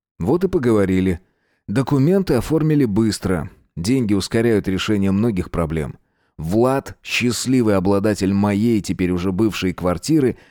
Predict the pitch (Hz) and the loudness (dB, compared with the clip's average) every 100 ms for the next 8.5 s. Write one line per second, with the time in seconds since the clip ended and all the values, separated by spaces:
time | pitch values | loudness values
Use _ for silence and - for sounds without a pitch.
0 | - 139 143 117 131 127 190 185 127 107 | -6 0 0 2 0 2 2 2 0 0
1 | 85 107 151 151 - - 113 101 107 127 | 0 0 0 -2 -4 0 2 2 0 -2
2 | - 113 - 104 - 104 92 - _ _ | -4 -4 -2 -4 -2 -4 -4 -6 _ _
3 | _ - 87 104 113 101 98 92 85 85 | _ -8 -4 -2 0 0 0 0 -2 -2
4 | 107 107 107 85 90 98 104 123 104 - | -2 0 -2 -2 0 0 2 0 0 -4
5 | - 101 90 92 - 95 95 - 90 - | -4 -2 -2 -4 -4 -4 -4 -4 -4 -2
6 | 92 76 69 - _ _ _ _ _ _ | -4 -4 -8 -12 _ _ _ _ _ _
7 | - 90 156 196 170 117 104 - 101 95 | -6 0 2 2 4 2 2 0 -2 0
8 | 160 135 110 85 | 0 0 -2 -4